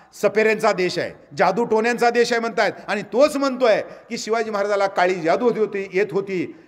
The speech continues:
शिवाजी महाराज असे निसटून गेले आहेत, काळी जादू येत होती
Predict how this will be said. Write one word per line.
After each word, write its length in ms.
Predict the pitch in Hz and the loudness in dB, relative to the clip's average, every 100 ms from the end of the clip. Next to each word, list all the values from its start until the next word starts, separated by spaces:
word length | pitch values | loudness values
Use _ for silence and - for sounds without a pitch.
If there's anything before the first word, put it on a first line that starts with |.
| _ | _
शिवाजी 240 | 165 180 | 0 0
महाराज 300 | 165 160 170 | 0 0 0
असे 200 | 160 151 | 0 -2
निसटून 340 | 147 131 208 190 | -6 -6 -8 -4
गेले 200 | 165 165 | -2 0
आहेत, 140 | 170 - | -2 0
काळी 200 | 151 208 | 0 2
जादू 280 | 185 170 | 0 0
येत 140 | 160 160 | -2 -4
होती 320 | 151 165 247 | -4 0 0